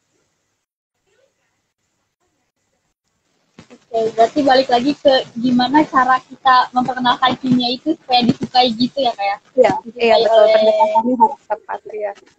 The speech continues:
Speaker 1: Kalau dari Kak Ati sendiri, eh, apakah Kakak juga merasakan hal sama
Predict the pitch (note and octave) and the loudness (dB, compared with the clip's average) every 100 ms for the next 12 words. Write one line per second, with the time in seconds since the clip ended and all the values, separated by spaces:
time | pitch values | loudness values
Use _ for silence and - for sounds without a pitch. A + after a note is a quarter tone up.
0 | _ _ - _ - - - - - - | _ _ -20 _ -18 -10 -10 -12 -20 -20
1 | _ - - _ _ - - - - - | _ -18 -18 _ _ -8 -6 -6 -4 -4
2 | - _ - C4+ B3+ C4 C#4 B3+ C4 C4 | -4 _ -2 2 4 4 0 0 0 0
3 | C4+ C4+ C#4 D4+ F4+ - _ A#3+ A#3+ A#3+ | -2 0 2 2 2 0 _ -2 -2 0
4 | A#3+ A#3+ - _ - - - B3+ B3+ B3+ | -2 -4 -8 _ -20 -10 -2 2 0 2
5 | C4 C#4 - - B3+ C4+ C4 B3 B3+ C4 | 2 0 -4 -4 0 2 4 4 4 2
6 | A3+ B3+ B3 B3 B3 A#3+ | 0 2 4 4 2 2